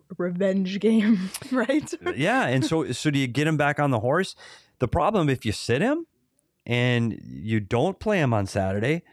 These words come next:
Speaker 2: you don't, then you fly home, you don't play for a while. So it goes right back to the same formula they had in preseason. You gotta play games.
Speaker 1: Yeah.
Speaker 2: So if, again, if it's me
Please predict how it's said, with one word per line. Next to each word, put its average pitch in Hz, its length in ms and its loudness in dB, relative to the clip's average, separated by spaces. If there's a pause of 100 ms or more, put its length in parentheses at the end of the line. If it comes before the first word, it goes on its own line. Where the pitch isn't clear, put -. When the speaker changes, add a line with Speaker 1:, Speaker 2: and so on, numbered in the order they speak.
(260)
Speaker 2:
you 156 180 -2
don't, 254 200 0 (400)
then - 220 -4
you 240 80 -2
fly 131 200 -4
home, 185 240 0
you 139 80 4
don't 160 100 2
play 175 220 -2
for 220 140 -4
a 160 40 -4
while. 90 340 -14 (280)
So 135 160 0
it 127 80 0
goes 143 240 2
right 147 160 0
back 156 200 -2
to 135 60 -8
the 127 80 0
same 156 240 0
formula 135 420 -2
they 151 80 0
had 165 180 0
in 170 60 0
preseason. 180 580 -4 (340)
You 117 80 -4
gotta 240 160 0
play 208 180 0
games. 156 400 -2
Speaker 1:
Yeah. 175 120 -10 (340)
Speaker 2:
So 143 260 2
if, 123 140 4 (560)
again, - 540 -4 (440)
if 113 160 0
it's 151 160 -2
me 247 380 0